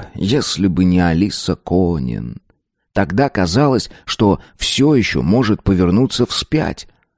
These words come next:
и она еще выйдет на сцену в барежевом платье, отделанном тремя букетами роз, помпон с зеленью, и пройдется в кадриле с безымянным виконтом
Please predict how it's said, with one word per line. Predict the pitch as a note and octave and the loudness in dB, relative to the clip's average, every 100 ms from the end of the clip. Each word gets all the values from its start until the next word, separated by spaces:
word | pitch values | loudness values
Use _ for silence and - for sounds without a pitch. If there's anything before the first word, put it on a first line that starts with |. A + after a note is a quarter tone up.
| - | -2
и | A#2+ | 0
она | A#2+ A#2+ | 2 2
еще | A2 - | 0 0
выйдет | E2 G#2+ F3+ B2 A#2 | 0 2 2 2 2
на | F#2+ | 2
сцену | F#2+ - - D3 C3+ F#2+ - _ _ | 0 -4 0 2 4 2 -2 _ _
в | E2+ F2+ | -6 -2
барежевом | F2+ G2+ G2 D3 A#2+ F#2 D2 D2+ | 0 2 2 2 2 -2 -2 -4
платье, | - F2+ A#2+ B2+ D2+ B1+ - _ | 0 0 2 -2 -4 -6 -8 _
отделанном | F#2 E2+ F2 A#2 G#2+ G2 F#2 | -4 -2 2 2 4 2 2
тремя | G2+ G#2+ G2+ | 0 2 2
букетами | G2 G2 A2+ F#2 F2+ | 0 0 0 2 0
роз, | E2 G#2+ G2 - - | 2 2 0 -6 -4
помпон | F2 E2 D#2 G2 G#2+ E2 | -2 -2 0 0 0 0
с | |
зеленью, | D2+ D#2+ A#2 A#2 F2+ D#2+ D2 - - - | -2 0 2 2 2 0 -2 -4 -14 -2
и | F#2+ | 0
пройдется | - A2+ A2+ D3 - G#2+ | 2 2 2 0 0 -2
в | F2 | -2
кадриле | - F2+ F#2 B2 D3+ A2+ G2+ | -2 0 2 4 4 4 4
с | F2 | 2
безымянным | G2 F#2 A2+ C3+ A2+ A2+ F#2+ | 0 2 4 4 4 4 4
виконтом | F#2+ F2+ C3 B2+ G2 F#2+ D#2+ | 2 0 0 2 2 2 0